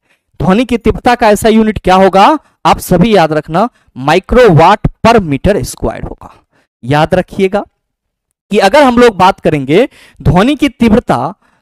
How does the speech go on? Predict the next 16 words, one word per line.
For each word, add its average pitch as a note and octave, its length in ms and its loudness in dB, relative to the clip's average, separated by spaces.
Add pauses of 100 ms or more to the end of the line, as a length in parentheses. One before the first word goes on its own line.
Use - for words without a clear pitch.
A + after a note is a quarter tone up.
ध्वनि G3 360 0
की D4 140 -2
तीव्रता A#3 480 0
के E3 280 -4 (320)
प्रयोगात्मक C4 720 2
मात्रक C3 520 -6
की, C3 60 -14
किसकी G#3 340 -4
बात A3+ 220 0
करेंगे? A#3 380 -4 (340)
ध्वनि A#3 300 2
की D#4 120 -4
तीव्रता C4 440 0
के F3 300 -2 (360)
प्रयोगात्मक C#4 760 2
मात्रक C#3+ 440 -4